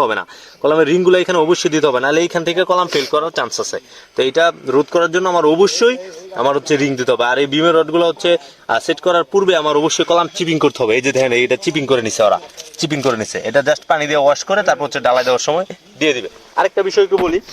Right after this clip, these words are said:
কলামের মধ্যে গার্ডার, গার্ডার ব্যবহার করে, গার্ডার এটা হচ্ছে আমরা যা-, সাধারণত যেখানে হচ্ছে আমাদের ক্রস সেকশন এবং একটা বিম আরেকটা বিমের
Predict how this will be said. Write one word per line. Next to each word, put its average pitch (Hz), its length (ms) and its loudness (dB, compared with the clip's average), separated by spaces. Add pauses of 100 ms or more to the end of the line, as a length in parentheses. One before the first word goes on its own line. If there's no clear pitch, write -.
(180)
কলামের 180 340 -4
মধ্যে 151 160 0 (140)
গার্ডার, 123 340 0 (100)
গার্ডার 143 320 0
ব্যবহার 143 320 -4
করে, - 140 -10 (160)
গার্ডার 147 160 -4 (920)
এটা 180 160 -2
হচ্ছে 185 160 -2 (100)
আমরা 165 160 0 (100)
যা-, 156 500 -2
সাধারণত 160 320 -2 (160)
যেখানে 160 280 -4
হচ্ছে 156 200 -6
আমাদের 156 180 -2 (100)
ক্রস 165 180 -2 (100)
সেকশন 156 380 -2 (420)
এবং 139 100 -2 (120)
একটা - 240 -4
বিম 160 180 -2
আরেকটা 156 280 -4
বিমের 156 220 0